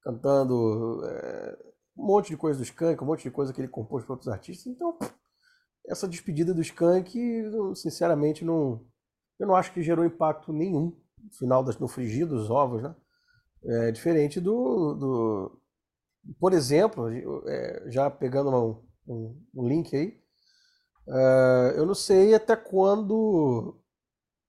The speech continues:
até quando, por exemplo, os Titãs vão durar com a formação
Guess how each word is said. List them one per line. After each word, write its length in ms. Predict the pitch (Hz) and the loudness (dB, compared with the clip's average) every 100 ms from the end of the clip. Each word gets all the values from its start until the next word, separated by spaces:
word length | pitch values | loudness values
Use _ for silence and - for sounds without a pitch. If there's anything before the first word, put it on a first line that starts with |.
| - | -10
até 240 | 135 185 | -4 -2
quando, 320 | 180 170 180 170 | -2 2 0 0
por 140 | 185 | -2
exemplo, 300 | 147 151 165 | 0 0 -2
os 80 | - | -6
Titãs 500 | 170 - 165 175 170 | -6 2 6 6 4
vão 200 | 190 196 | 0 0
durar 540 | 220 147 139 151 - | 2 4 4 4 0
com 180 | - 170 | -4 -4
a 60 | 170 | 0
formação 880 | 170 165 143 - 143 156 143 117 | 0 0 0 0 2 2 0 -4